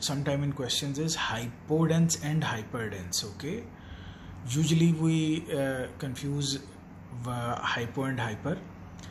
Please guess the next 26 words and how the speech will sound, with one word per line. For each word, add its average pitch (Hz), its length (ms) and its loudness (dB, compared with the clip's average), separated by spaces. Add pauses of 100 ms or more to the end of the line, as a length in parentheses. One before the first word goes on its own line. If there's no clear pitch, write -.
(180)
Check, 180 180 4 (720)
uh, 120 380 -2
which 143 280 2
one 160 140 6
is 165 100 8
brighter. 117 480 -2 (120)
White 139 280 0
one 175 200 8
is 170 120 6
brighter, 127 560 -2
so 160 420 0
it 160 200 -2
is 170 240 2
hyperdense, 110 1300 -2
okay? 190 240 0
White 143 420 0
one, 156 340 2 (280)
hyper 113 420 -2
one 165 240 2 (160)
is 147 380 2 (1300)
hyperdense, 110 880 -2 (120)
okay? - 360 -2
And 131 320 0 (300)
black 120 580 -2 (420)
is 123 200 -2
dull, 180 440 2